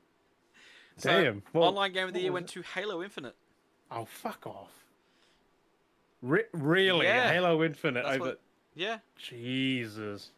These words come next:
Speaker 1: Um, mobile game of the year.
Speaker 2: Uh.
Speaker 1: Behind the Frame, Fantasian, League of Legends Wild Rift,
Speaker 2: Yeah, that.
Speaker 1: Moncage, or Pokemon Unite?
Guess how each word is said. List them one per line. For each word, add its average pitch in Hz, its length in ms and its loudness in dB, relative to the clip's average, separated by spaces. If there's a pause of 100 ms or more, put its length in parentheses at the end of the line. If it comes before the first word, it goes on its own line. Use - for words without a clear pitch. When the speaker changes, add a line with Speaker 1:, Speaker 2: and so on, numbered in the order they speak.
(200)
Speaker 1:
Um, 165 600 0 (340)
mobile 214 360 4
game 214 220 -4
of 202 100 -8
the 202 80 -12
year. 226 320 -8 (160)
Speaker 2:
Uh. 127 300 -6 (480)
Speaker 1:
Behind 180 420 -4
the 226 60 -8
Frame, 185 400 -8 (720)
Fantasian, 185 720 -4 (840)
League 208 260 -4
of 214 80 -4
Legends 190 560 -6
Wild 160 380 2
Rift, 180 460 -6 (420)
Speaker 2:
Yeah, 117 180 -2
that. 98 340 -8
Speaker 1:
Moncage, 190 840 -4
or 143 160 -6
Pokemon 175 540 -6
Unite? 139 400 -10